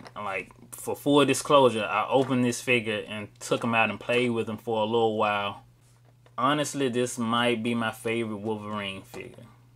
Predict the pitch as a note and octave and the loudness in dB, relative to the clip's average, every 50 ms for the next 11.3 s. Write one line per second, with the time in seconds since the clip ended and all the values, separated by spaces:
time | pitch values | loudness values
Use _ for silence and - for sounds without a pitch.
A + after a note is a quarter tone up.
0 | _ - - - B2 B2 A#2 A#2 A#2 A2+ A2+ A2 G#2+ - A2 G2+ G2+ A2 G#2+ G#2 | _ -16 -10 -6 -4 -4 -4 -4 -2 -2 -2 -2 -4 -6 -10 -10 -8 -8 -8 -8
1 | G2 G2 G2 F#2+ F#2+ G2 F#2+ - - A2+ A2 G#2+ G#2 G#2 A2 G#2+ G#2+ G#2 G2+ - | -8 -8 -8 -8 -8 -8 -10 -10 -6 -4 -2 -2 -2 -4 -6 -6 -6 -6 -6 -6
2 | - G#2 G2 G2 F#2+ F#2 - - - - - - _ _ _ _ _ - - _ | -4 -4 -4 -4 -4 -8 -12 -16 -18 -20 -20 -20 _ _ _ _ _ -20 -20 _
3 | _ _ _ _ _ _ _ _ _ - A#2 A2+ A2 G#2+ G#2 G2+ G2 F#2+ F2+ - | _ _ _ _ _ _ _ _ _ -12 -10 -10 -8 -8 -10 -10 -12 -14 -16 -20
4 | - _ _ _ _ _ _ _ _ - A2+ A#2 A#2+ B2 B2 A#2+ A#2 A#2+ A#2+ A#2 | -20 _ _ _ _ _ _ _ _ -2 0 0 2 4 4 4 2 2 -2 -2
5 | A#2+ A#2+ A#2 A2+ A2+ A2+ A#2 A#2 A#2 A2+ A2+ G#2+ G#2+ G#2 G2+ - - - - C3+ | -2 -2 -2 -2 -2 0 2 4 4 2 2 0 -4 -6 -8 -10 -12 0 4 4
6 | C3 C3 B2 A2+ A2 G#2 A#2+ A2+ G#2 - E2+ G#2 G#2 G#2 G2+ G2 G#2 G#2 G2 G2 | 4 4 4 0 -6 -6 -8 -8 -8 -8 -10 -8 -8 -8 -8 -6 -8 -8 -8 -8
7 | G2 G2 G2 G2 G2 F#2+ F#2+ F#2+ F#2 F#2 F#2 G2 G2+ F#2+ F#2+ F#2 E2+ - - A#2 | -8 -8 -8 -8 -8 -8 -10 -10 -10 -10 -10 -8 -8 -8 -8 -10 -12 -14 -10 -6
8 | A#2+ A#2 A2+ A2 B2 C3+ C3 B2 - B2 A2 G#2+ G#2+ A2 A2 G#2+ G#2 G#2+ A2 - | -4 -4 0 2 6 6 6 6 4 -2 -4 -2 2 2 4 4 4 2 -2 -6
9 | - - - - _ - - _ _ _ - _ _ - _ _ _ _ - A2+ | -16 -20 -20 -20 _ -20 -20 _ _ _ -20 _ _ -20 _ _ _ _ -10 -10
10 | G#2+ - - - D3 C#3 B2 B2 A#2 A2+ - - D3 B2+ A#2 A#2 G#2 F#2+ G2 F#2+ | -8 -8 -4 -2 -2 -2 -2 -2 -4 -4 -2 0 0 0 2 0 0 -2 -4 -8
11 | F#2+ F#2+ G2 F#2+ F#2 F#2 | -8 -8 -8 -8 -8 -12